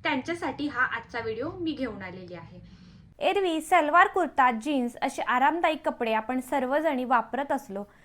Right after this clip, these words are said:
तरी देखील सणासुदीला, फंक्शन्सला किंवा एखाद्या कार्यक्रमासाठी साडी ही आवर्जून घातली जाते. साडी हा खरं तर आपला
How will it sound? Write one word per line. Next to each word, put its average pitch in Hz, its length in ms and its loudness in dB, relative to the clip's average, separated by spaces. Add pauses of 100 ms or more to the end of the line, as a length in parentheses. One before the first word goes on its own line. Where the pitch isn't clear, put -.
(300)
तरी 370 200 10
देखील 302 340 0
सणासुदीला, 269 840 0 (480)
फंक्शन्सला 330 680 2
किंवा 254 260 -2
एखाद्या 294 400 0
कार्यक्रमासाठी 339 1040 4
साडी 285 440 4
ही 320 320 -2
आवर्जून 254 500 0
घातली 226 420 -4
जाते. 190 340 -4 (520)
साडी 359 300 8
हा 370 220 4
खरं 311 240 4
तर 311 80 2
आपला 269 400 2